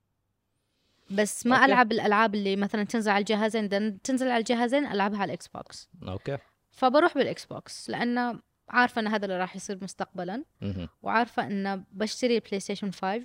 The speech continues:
Speaker 1: عشان الحصريات.
Speaker 2: أوكي، يعني كهدف
Speaker 1: إلا
Speaker 2: لي.
Speaker 1: إذا كان مثلًا مواصفاته خرافية،
Speaker 2: مم.
Speaker 1: فهو بيصير جهازي ال-، اليومي، وهذاك بيكون حق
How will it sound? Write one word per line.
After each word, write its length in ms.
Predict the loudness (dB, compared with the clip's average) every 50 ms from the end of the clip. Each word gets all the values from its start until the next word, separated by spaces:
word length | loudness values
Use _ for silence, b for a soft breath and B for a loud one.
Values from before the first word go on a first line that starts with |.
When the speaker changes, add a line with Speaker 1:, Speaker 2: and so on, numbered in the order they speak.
| -10 -12
Speaker 1:
عشان 240 | -10 -8 -6 -6
الحصريات. 680 | -6 -6 -10 -12 -12 -12 -16 -16 -16 -16 -16 -16 _ -20 -20 _ _ _ _ _ _ _ _ _ _ _ -4 -2
Speaker 2:
أوكي، 240 | -2 0 0 -2 -6 _ -2
يعني 200 | -2 0 0 2
كهدف 280 | 2 2 4 4 6
Speaker 1:
إلا 200 | 6 6 6 6
Speaker 2:
لي. 100 | 6 6
Speaker 1:
إذا 140 | 6 6 6
كان 260 | 4 4 2 2 4
مثلًا 280 | 2 2 2 2 0 2
مواصفاته 720 | 2 2 0 0 0 -2 -4 -4 -2 0 0 0 0 -4 -12
خرافية، 800 | -6 -2 0 0 0 0 -2 -6 -8 -8 -8 -8 -10 -12 -14 _ _ _ -8
Speaker 2:
مم. 380 | -4 -2 -2 -2 -2 -4 -6 -6
Speaker 1:
فهو 280 | -6 -4 0 0 0 0
بيصير 280 | 0 -2 -2 -2 -2
جهازي 420 | -2 -2 -2 0 0 -2 -2 -4 -6
ال-، 420 | -6 -8 -8 -10 -14 -14 -10 -8
اليومي، 500 | -4 -2 -2 -2 -2 -6 -8 -12 -14 -18 _ _ _ _ _ _ _ _
وهذاك 580 | -12 -12 -12 -12 _ -6 -6 -4 -2 -4 -6 -6
بيكون 320 | -14 -16 -10 -10 -10 -10
حق 160 | -6 -8 -8